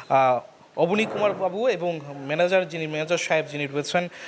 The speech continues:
আহ, বিপুল মুখার্জি, বিপুল বাবুর, ওনাদের দুজনের মুখ থেকে একটি বার্তা শুন-, শুনলাম যে, আহ, আগামী দিনগুলোতে কিভাবে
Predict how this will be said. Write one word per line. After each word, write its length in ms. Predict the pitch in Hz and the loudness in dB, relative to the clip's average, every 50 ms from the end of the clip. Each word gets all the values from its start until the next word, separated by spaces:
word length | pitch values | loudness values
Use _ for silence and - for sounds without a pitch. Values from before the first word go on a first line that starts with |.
| - - - | -14 -6 -4
আহ, 80 | 147 | -4
বিপুল 320 | 143 151 175 - - 196 190 | -2 -2 -4 -2 -2 -2 0
মুখার্জি, 480 | 175 165 156 - 185 175 170 220 220 | 0 -2 2 2 0 2 2 -2 -4
বিপুল 240 | 175 170 151 151 160 | -4 -4 -8 -6 0
বাবুর, 300 | 160 165 160 165 165 151 139 | 0 0 0 0 -4 -6 -4
ওনাদের 440 | 156 160 165 170 160 175 185 180 151 | 0 0 0 0 2 0 -2 -2 -2
দুজনের 400 | 156 170 180 170 180 190 185 170 | -4 -6 -6 -4 -2 0 0 2
মুখ 160 | 160 156 147 - | 2 0 -2 -2
থেকে 260 | - 131 - 185 165 | -6 -2 0 2 2
একটি 240 | 151 - - 208 196 | 2 0 -2 0 4
বার্তা 280 | 175 170 165 - 185 | 4 4 4 2 -2
শুন-, 300 | 170 - - 175 - - | -4 -2 -6 -8 -8 -8
শুনলাম 380 | - - 170 165 180 220 240 226 | -6 -4 -4 2 2 2 2 4
যে, 220 | - 214 202 196 - - - - - - - - | 4 4 4 4 2 -2 -12 -12 -10 -10 -2 2
আহ, 240 | 151 143 139 120 - - - - - - | 4 4 4 2 -2 -6 -14 -12 0 2
আগামী 440 | 156 165 180 226 247 262 277 262 | 2 4 6 4 4 4 4 2
দিনগুলোতে 800 | 190 220 233 220 220 185 208 202 208 208 214 233 233 233 240 240 240 - - - | 2 -2 -2 -4 -2 -4 -4 -4 -4 -2 2 4 4 4 4 2 -2 -6 -18 -12
কিভাবে 520 | - 214 220 220 - 240 208 247 247 240 | -8 -8 -6 0 0 0 2 4 2 2